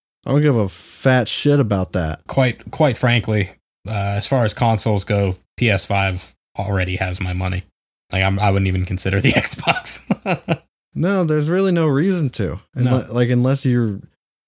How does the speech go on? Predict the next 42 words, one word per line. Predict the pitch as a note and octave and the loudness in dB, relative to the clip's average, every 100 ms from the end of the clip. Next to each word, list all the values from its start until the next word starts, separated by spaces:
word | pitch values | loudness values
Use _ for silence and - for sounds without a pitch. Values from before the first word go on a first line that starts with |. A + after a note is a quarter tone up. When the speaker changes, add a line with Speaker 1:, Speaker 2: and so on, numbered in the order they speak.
| - | -4
Speaker 1:
no, | D#3 G3 F#3 | 0 0 0
no, | F#3 B3+ G#3+ | 0 2 2
even | A3 A#3 | 2 2
still, | A3+ - B3 D3+ | 0 0 0 2
like, | A2 A#2+ | 2 0
Halo | A#2+ D#3 F3+ D3+ | 2 2 2 2
and | B2+ | 2
stuff, | - B2+ A#2+ | 0 -2 2
that's | B2+ - | 0 2
gonna | D#3 | 0
be | A#2 A#2 | 2 2
out | G2+ F#2 | 2 0
on | F#2 | -2
P | G2+ G#2 | -2 -2
C, | - C3 C3+ | 0 0 0
I | |
think, | - G2 A2+ | 0 -4 0
right? | G2+ D#3 - _ _ - | 0 0 -4 _ _ -8
Speaker 2:
I | A#2 | 0
think | E3 - | 0 2
that's | C3 - | 0 2
what | A#2+ | 2
they're | G2+ | 2
doing | F2+ G#2 F3+ F#2 | 2 0 0 -2
now. | F#2 | -4
So | F#2+ D3 | -2 0
I | |
Speaker 1:
Yeah, | F3 | 2
Speaker 2:
would | D#3+ | 2
just | D#3 A2+ | 0 0
Speaker 1:
I | |
think | A#2 B2+ | 0 2
Speaker 2:
build | A2+ | 2
a | |
new | B2+ | 2
Speaker 1:
everything | C#3 C3+ C3+ | 2 2 0
Speaker 2:
computer. | B2+ C3 | 0 0
Speaker 1:
comes | B2+ | 2
out | A#2+ A#2+ | 2 2
on | A2 | 0
P | B2+ A2+ | 0 -2
C, | - D3 B2 | 0 0 0